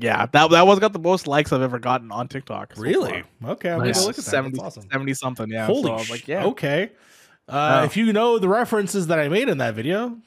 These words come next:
Speaker 2: power to you. Um, but
Speaker 1: <laughs>
Speaker 2: otherwise, that sounds good. Frank,
Speaker 1: I don't even know the references that fucking Mario makes.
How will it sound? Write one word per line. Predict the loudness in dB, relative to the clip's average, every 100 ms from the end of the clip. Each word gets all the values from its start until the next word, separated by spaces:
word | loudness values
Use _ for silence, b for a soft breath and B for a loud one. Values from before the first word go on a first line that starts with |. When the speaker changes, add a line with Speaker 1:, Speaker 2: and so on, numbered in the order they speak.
| _ _ _
Speaker 2:
power | -4 -4 -4
to | -4
you. | -6 -8 _ _ b b b b -8
Um, | -4 -4 -4 -8
but | -2
Speaker 1:
<laughs> | -2
Speaker 2:
otherwise, | 0 -2 -2 -10 -12
that | -18
sounds | -10 -10 -8
good. | -14 -14 -18
Frank, | -4 -2 -2 -2 4
Speaker 1:
I | 6
don't | 8
even | 6
know | 6
the | 4 4
references | 2 0 -6 -6 -8
that | -6 -2
fucking | 0 0 0
Mario | 0 2 0
makes. | 2 2 2